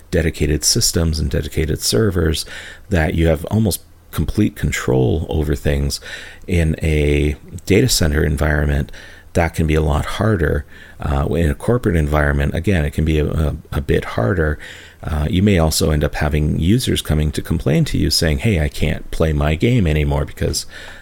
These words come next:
the, the traffic's not being allowed out." You know, so that's when you, you know, show them the acceptable use policy and say, "Well, sorry, but this is what we're gonna be doing." But, uh,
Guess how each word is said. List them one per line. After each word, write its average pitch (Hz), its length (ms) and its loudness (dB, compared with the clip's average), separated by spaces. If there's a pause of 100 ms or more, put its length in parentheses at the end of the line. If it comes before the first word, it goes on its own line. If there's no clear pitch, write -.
(160)
the, 73 500 2
the 78 160 -2
traffic's 90 500 -2
not 73 200 -2
being 73 180 0
allowed 73 420 0
out." 90 320 0 (880)
You - 200 -4
know, 82 180 -2
so 76 400 -2 (300)
that's 78 240 0
when 76 80 0
you, 71 180 0 (160)
you 78 140 -2
know, - 80 -4
show - 240 0
them 71 200 0
the 76 280 0
acceptable 78 500 -2
use 98 220 0
policy 92 440 2
and 76 140 0
say, 73 180 0
"Well, 76 140 -2
sorry, 87 480 2
but 76 240 -2
this - 180 -2
is 71 120 -4
what 78 160 -2
we're 78 100 -4
gonna 73 160 -2
be 73 140 -2
doing." 80 320 2 (720)
But, 73 560 -2
uh, 76 260 0